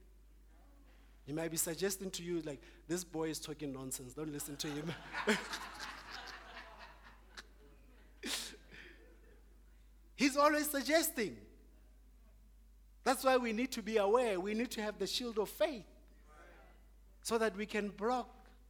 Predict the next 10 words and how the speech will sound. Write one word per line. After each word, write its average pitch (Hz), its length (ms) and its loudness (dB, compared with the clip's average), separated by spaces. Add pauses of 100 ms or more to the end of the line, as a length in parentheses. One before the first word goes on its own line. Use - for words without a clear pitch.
(520)
the 156 100 -4
fiery 202 500 -2
darts 147 480 0 (260)
that 147 140 -6
are 143 140 -8
coming. 220 340 -4 (1300)
He's - 240 2
consistent 262 800 4
with 156 140 -4
that. 147 340 -6